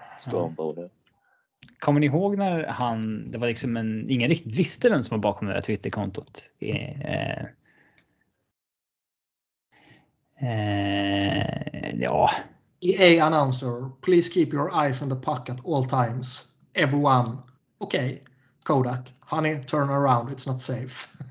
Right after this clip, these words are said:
Speaker 2: Ja.
Speaker 3: Man,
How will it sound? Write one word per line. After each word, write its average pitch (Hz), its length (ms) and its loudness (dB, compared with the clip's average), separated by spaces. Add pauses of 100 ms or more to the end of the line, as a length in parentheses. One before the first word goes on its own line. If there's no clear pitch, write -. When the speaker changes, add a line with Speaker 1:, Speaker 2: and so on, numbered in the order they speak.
(3500)
Speaker 2:
Ja. 135 440 8 (2250)
Speaker 3:
Man, 180 120 4